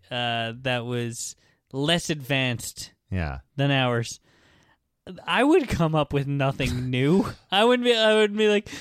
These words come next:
Speaker 1: "Well, here's how you do this. Here's how we do it in the twenty-first century." I don't know how anything works.
Speaker 2: Tim, I was looking at these helmets,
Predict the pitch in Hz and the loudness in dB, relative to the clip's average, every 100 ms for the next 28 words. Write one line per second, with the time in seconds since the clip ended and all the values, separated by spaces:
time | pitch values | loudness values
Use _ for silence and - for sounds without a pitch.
0 | - - 240 208 196 240 - 214 196 170 | -14 0 4 4 4 2 2 0 2 0
1 | 160 175 165 165 120 - - 185 208 185 | 0 0 2 0 -2 -4 -6 0 0 2
2 | 202 165 165 170 143 135 123 139 139 139 | 0 0 0 0 0 0 0 -2 -2 -4
3 | - 147 135 143 135 - 151 139 127 120 | -4 -4 -2 -2 -2 -2 -4 -2 -4 -6
4 | 202 - - 285 359 349 285 277 262 294 | -10 -16 -4 -2 2 2 2 0 -2 -2
5 | 339 349 339 147 120 113 110 104 - - | 0 0 0 -2 -6 -8 -12 -12 -10 -10
6 | - - _ _ _ - - - 233 160 | -10 -16 _ _ _ -18 -6 0 0 0
7 | 139 202 285 202 143 143 143 120 117 107 | 0 2 2 2 2 2 2 2 0 2
8 | 170 175 113 101 - | 2 4 2 0 -4